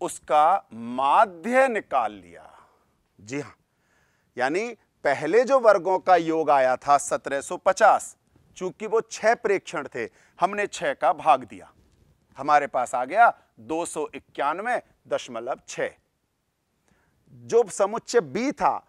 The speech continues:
उसमें वर्गों का योग आया दो हज़ार चार सौ अस्सी। कुल प्रेक्षण थे इकतीस, हमने क्या किया, इकतीस से भाग किया, हमारे पास जो अब आया वो आया अस्सी। यहां से एक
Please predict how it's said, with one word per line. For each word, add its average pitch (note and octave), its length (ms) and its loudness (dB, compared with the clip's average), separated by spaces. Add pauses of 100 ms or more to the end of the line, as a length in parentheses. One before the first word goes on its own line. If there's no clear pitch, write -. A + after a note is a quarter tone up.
(200)
उसमें A#3+ 320 0
वर्गों F#3+ 440 4
का F3 180 2
योग D3+ 320 -4
आया C3+ 360 2
दो D3+ 280 -8
हज़ार C#3 400 -2
चार B2 320 -4
सौ - 200 -12
अस्सी। E3 480 -6 (640)
कुल B3 140 0
प्रेक्षण A3 560 -2
थे A3+ 200 0
इकतीस, - 640 -2 (280)
हमने G3+ 280 -4
क्या E3 220 0
किया, A#3 340 4 (260)
इकतीस D#3 540 -2
से B2 180 -8
भाग G#2+ 280 -4 (100)
किया, G#3 280 4 (280)
हमारे C#3+ 320 -2
पास C3 420 -4 (380)
जो D#3 140 -2 (240)
अब C4 180 8 (160)
आया A#2+ 420 0 (260)
वो C3 180 -6
आया A2 360 -8 (160)
अस्सी। G#2+ 420 -6 (840)
यहां F3+ 360 0
से B3+ 280 0 (340)
एक - 220 -6